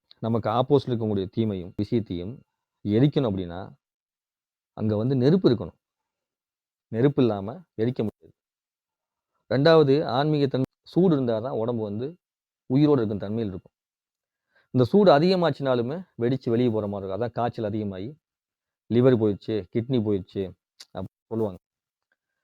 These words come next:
அந்த மாதிரி. அப்போ சூடுங்கிறது வந்து ஒரு பிரதானமான விஷயம். சூடு இருந்தாதான் ஒரு இயக்கம்.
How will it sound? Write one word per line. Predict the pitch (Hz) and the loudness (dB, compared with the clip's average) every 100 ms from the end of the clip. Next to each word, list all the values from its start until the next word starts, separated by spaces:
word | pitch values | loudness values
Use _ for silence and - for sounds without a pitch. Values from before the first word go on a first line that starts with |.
| _ _ - | _ _ -2
அந்த | 123 127 | 2 4
மாதிரி. | 123 - _ _ _ _ _ _ _ _ _ - | 4 2 _ _ _ _ _ _ _ _ _ -6
அப்போ | 123 135 113 170 - - | -2 2 2 0 -8 -18
சூடுங்கிறது | - 208 220 202 156 127 | 0 4 6 6 6 4
வந்து | 117 113 180 202 _ _ | 2 0 -4 -8 _ _
ஒரு | 117 143 | -4 -4
பிரதானமான | 156 117 135 135 127 135 | -2 0 0 0 -2 -2
விஷயம். | 104 - 101 - | -4 -6 -12 -8
சூடு | 143 147 | -2 0
இருந்தாதான் | 127 127 117 107 170 | 0 -2 -4 -6 -6
ஒரு | 120 107 | -4 -2
இயக்கம். | 110 - | -2 -6